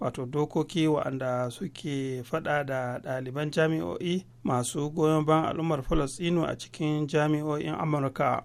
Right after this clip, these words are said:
Shi ɗalibin dai wanda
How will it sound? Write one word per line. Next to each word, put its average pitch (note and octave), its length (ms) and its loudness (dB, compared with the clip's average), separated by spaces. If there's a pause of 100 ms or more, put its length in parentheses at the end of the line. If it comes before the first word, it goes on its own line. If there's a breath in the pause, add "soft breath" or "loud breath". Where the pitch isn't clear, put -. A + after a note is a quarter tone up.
(160)
Shi A3 320 4
ɗalibin G#3 500 6
dai D#3+ 340 6
wanda C3+ 880 4